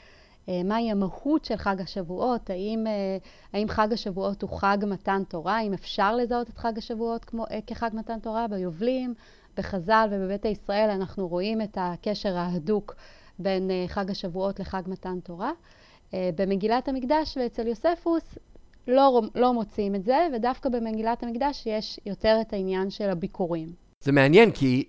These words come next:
Speaker 2: באמת ההדגשה של מתן תורה זה דבר מאוד, אה, אה, מתקבל על הדעת, שיהיה חג שיחגוג את מתן תורה.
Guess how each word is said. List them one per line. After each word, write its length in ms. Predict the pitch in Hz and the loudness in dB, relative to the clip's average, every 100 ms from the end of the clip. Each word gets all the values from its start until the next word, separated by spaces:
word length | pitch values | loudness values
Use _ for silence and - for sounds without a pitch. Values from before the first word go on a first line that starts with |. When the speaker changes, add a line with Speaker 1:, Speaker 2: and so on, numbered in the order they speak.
| - | -2
Speaker 2:
באמת 400 | 113 123 196 180 | 0 4 2 4
ההדגשה 760 | 139 117 110 127 123 - 170 | 4 4 2 -4 -4 2 2
של 220 | 208 - 170 | 4 2 2
מתן 320 | 123 - 165 | 2 0 0
תורה 440 | 170 127 185 190 214 - - - | 0 2 4 4 2 -10 -20 -6
זה 160 | 127 131 | -4 4
דבר 120 | 180 | 4
מאוד, 480 | 208 160 185 175 185 | 6 6 4 4 4
אה, 220 | 180 160 151 - - | 4 4 0 -10 -4
אה, 140 | 127 123 | 0 2
מתקבל 460 | 139 - - 160 185 | 2 2 4 8 8
על 120 | 147 | 8
הדעת, 360 | 123 233 127 | 8 6 6
שיהיה 220 | - 143 160 | 2 4 4
חג 400 | - 101 185 247 | 4 4 6 6
שיחגוג 600 | - 185 147 123 143 147 | 4 0 0 2 4 4
את 100 | 156 | 2
מתן 340 | 156 139 156 151 | 0 0 0 0
תורה. 340 | - 156 233 | 0 4 4